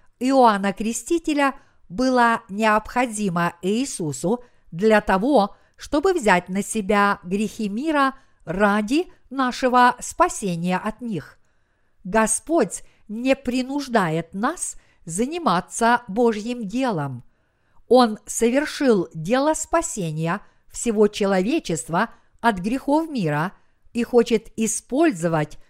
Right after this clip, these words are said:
нас, верующих в Евангелие воды и духа, в качестве орудий своей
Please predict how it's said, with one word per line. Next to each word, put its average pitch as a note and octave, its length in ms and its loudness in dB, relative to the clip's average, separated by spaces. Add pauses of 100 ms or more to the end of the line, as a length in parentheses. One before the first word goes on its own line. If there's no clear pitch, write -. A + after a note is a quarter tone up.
(120)
нас, G3+ 640 -2 (300)
верующих G3+ 1000 0 (260)
в F3 60 -8
Евангелие G#3+ 760 0
воды A#3 320 2
и E4+ 200 -6
духа, E3+ 420 -4 (300)
в - 140 -20
качестве G#3+ 760 0 (140)
орудий G#3+ 720 2 (180)
своей F3+ 840 2